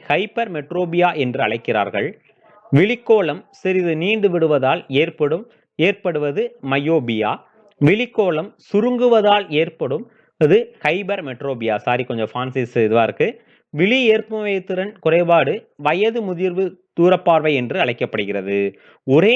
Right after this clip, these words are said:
நேரத்தில் கிட்டப்பார்வை மற்றும் தூரப்பார்வை ஆகிய குறைபாடுகளை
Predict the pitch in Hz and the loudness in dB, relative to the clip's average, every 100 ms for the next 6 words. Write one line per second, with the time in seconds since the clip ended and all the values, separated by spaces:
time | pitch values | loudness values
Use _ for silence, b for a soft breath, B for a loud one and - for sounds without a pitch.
0 | 262 233 190 170 - 208 - 180 220 220 | 2 -2 -4 -4 -6 -12 -6 -2 0 0
1 | 196 190 202 185 180 170 151 175 175 160 | 0 2 0 -2 -4 -4 -2 0 2 2
2 | 143 120 110 127 135 131 135 143 170 170 | 2 0 0 -2 -2 -4 -2 -2 0 0
3 | 135 117 | 0 -2